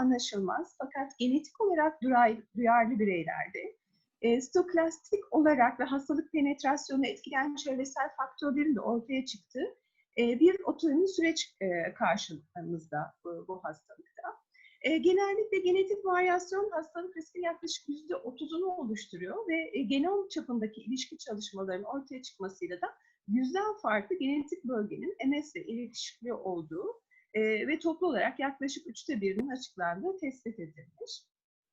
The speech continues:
Ve genetik olmayan faktörler aslında,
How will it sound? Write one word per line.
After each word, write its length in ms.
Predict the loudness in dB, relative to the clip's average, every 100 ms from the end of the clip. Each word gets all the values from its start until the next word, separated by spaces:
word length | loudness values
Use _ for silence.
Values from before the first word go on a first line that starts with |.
| _ _ _ -6 0
Ve 100 | 0
genetik 760 | 2 0 0 0 -2 -4 -8 -2
olmayan 720 | 2 2 2 2 2 0 0
faktörler 760 | -2 -2 -8 -6 -4 -4 -6 -6
aslında, 640 | -8 -8 -10 -6 -2 -2